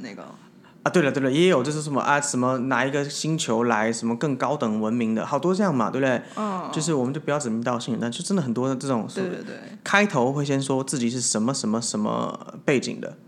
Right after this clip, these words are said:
Speaker 1: 嗯。
Speaker 2: 或是前几世在帮助哪一个意识，然后提升怎么样，怎么样，怎么样的。我相信很多人应该都看过这些类似的文章啦。
Speaker 1: 对，然后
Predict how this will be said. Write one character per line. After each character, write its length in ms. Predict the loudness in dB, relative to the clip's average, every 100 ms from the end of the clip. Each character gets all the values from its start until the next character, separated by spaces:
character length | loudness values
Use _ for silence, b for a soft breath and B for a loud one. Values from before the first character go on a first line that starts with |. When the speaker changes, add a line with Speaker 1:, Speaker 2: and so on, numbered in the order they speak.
| -4
Speaker 1:
嗯。 60 |
Speaker 2:
或 40 | -2
是 160 | 0
前 500 | -2 -2 -2 -2 -2
几 240 | -2 -2 -2
世 360 | -2 -2 -2
在 120 | -2 -2
帮 240 | -2 -2
助 140 | 0
哪 180 | -2 -2
一 60 | -4
个 100 | -4
意 160 | -4
识， 300 | -4 -2 -2 -2
然 120 | -2
后 160 | -4 -4
提 180 | -4
升 300 | -4 -2 -4
怎 140 | -4 -4
么 100 | -4
样， 160 | -4
怎 100 | -4
么 80 | -6
样， 140 | -4 -4
怎 80 |
么 80 | -4
样 180 | -4 -4
的。 140 | -8 B B B
我 100 | 0
相 140 | 2
信 100 | 2
很 160 | 2 -2
多 180 | -4 -6
人 100 | -4
应 100 | -4
该 100 | -2
都 80 | -2
看 220 | -2 -2
过 100 | -2
这 140 | -2 -2
些 80 | 0
类 120 | -2
似 140 | -2 -4
的 80 |
文 160 | -4 -6
章 180 | -8 -8
啦。 140 | -10 -12 -4
Speaker 1:
对， 280 | -2 -2 -4
然 160 | -6 -4
后 180 | -4